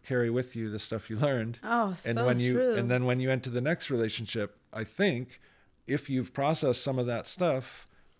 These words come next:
Speaker 1: it's gonna be different. You will have learned the lesson. You won't need to learn it again. So you'll have, you'll have new lessons to learn. But I think that you're, if you follow your heart and your intuition and your gut, which are kind of all the same, you know,
Speaker 2: Mm-hmm.
Speaker 1: ball of,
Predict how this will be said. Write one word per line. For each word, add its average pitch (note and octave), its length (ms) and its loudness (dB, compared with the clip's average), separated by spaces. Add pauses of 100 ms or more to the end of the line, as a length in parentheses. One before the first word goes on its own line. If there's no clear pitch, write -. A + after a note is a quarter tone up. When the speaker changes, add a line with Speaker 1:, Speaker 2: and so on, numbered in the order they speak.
(200)
Speaker 1:
it's B2+ 160 -6
gonna C3+ 200 2
be B2 120 0
different. G2+ 400 -2
You A#2 120 0
will A#2+ 140 4
have A2+ 140 2
learned B2+ 300 0
the A#2 100 0
lesson. G#2+ 400 -2
You A2 100 -2
won't A2 180 -2
need A#2 180 -4
to A2 60 -2
learn B2 220 -2
it G2 100 -4
again. F2 400 -10 (160)
So - 140 -8
you'll A2 180 0
have, A2 280 2
you'll A#2+ 160 2
have G#2 120 2
new C3 140 0
lessons A2 440 -2
to E2+ 100 -12
learn. F#2 320 -8 (420)
But G#2+ 120 -2
I A2 80 2
think D3 260 -6
that A#2+ 140 0
you're, A#2 280 2
if B2 200 -2
you B2 80 -2
follow B2 380 -2
your G#2 440 -2
heart A#2 400 0
and A2 180 -6
your G#2+ 100 -2
intuition A2 560 -6
and G2+ 100 -6
your G2 120 -6
gut, G#2+ 320 -6 (480)
which - 180 -8
are G#2+ 60 -2
kind A2+ 220 -2
of G2+ 80 0
all G#2 160 4
the G2 100 -2
same, G2+ 460 -4 (200)
you A2+ 100 -8
know, F3 120 -2
Speaker 2:
Mm-hmm. F#3+ 440 -2 (120)
Speaker 1:
ball G#2+ 400 -4
of, - 360 -8